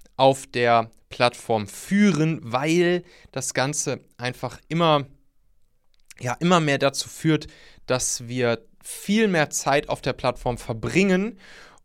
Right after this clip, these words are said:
und, ja, im Prinzip dieser TikTok-Effekt einsetzt, dass man einfach gar nicht mehr loskommt von der Plattform. Wenn der Algorithmus so gut ist wie der TikTok-Algorithmus, wo, wo ja wirklich der Algorithmus sehr schnell erkennt, was mögen wir, was finden wir gut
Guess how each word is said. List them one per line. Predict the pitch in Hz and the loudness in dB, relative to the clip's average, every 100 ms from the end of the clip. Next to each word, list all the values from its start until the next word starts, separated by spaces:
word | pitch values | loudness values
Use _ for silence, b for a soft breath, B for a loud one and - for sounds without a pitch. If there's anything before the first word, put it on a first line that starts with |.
| - | -6
und, | 147 147 147 147 143 139 139 135 135 - - - - _ _ | 2 6 6 6 6 2 -2 -2 -4 -6 -6 -8 -12 _ _
ja, | 180 175 | 0 0
im | 139 | 0
Prinzip | 131 143 - 165 | -4 -4 -4 -6
dieser | 143 139 135 | 0 0 0
TikTok-Effekt | - - 147 - 110 - 113 - - | -8 -4 -4 -4 -10 -10 -12 -10 -2
einsetzt, | 117 117 117 147 - | 0 2 0 -2 -4
dass | 127 | -10
man | 139 | -8
einfach | - 131 131 | -8 -10 -4
gar | 131 | -2
nicht | 131 | -2
mehr | 131 | -4
loskommt | 120 123 - 110 - | -2 -4 -4 -6 -6
von | 107 | -8
der | 117 | -6
Plattform. | - 107 - 160 | -4 -4 0 0
Wenn | 127 | 2
der | 127 | 2
Algorithmus | 120 123 156 160 123 | 2 0 -4 -2 2
so | 214 | 4
gut | 202 226 | 4 0
ist | 190 175 | -2 -4
wie | 175 | -2
der | 151 | -2
TikTok-Algorithmus, | 139 185 139 117 - - 113 107 110 143 135 | -2 -2 -2 -2 -6 -6 -4 -4 -6 -6 -4
wo, | 135 123 B B B B B | -4 -4 B B B B B
wo | 135 | 2
ja | 139 123 | 4 4
wirklich | 151 160 - | 0 -6 -6
der | 151 | -4
Algorithmus | 127 120 143 147 135 - _ | -4 -4 -4 -4 -6 -8 _
sehr | 117 113 113 131 170 | -10 -8 -6 -6 -4
schnell | 160 - 143 139 | -4 -4 -2 -2
erkennt, | 131 - 143 131 113 | -4 -6 -6 -6 -4
was | 139 - | -4 -2
mögen | 151 143 160 147 | -2 2 0 0
wir, | 135 131 | -2 -2
was | 139 - | -4 -2
finden | 160 135 | -2 0
wir | 135 | -2
gut | 123 151 160 156 | 0 2 2 0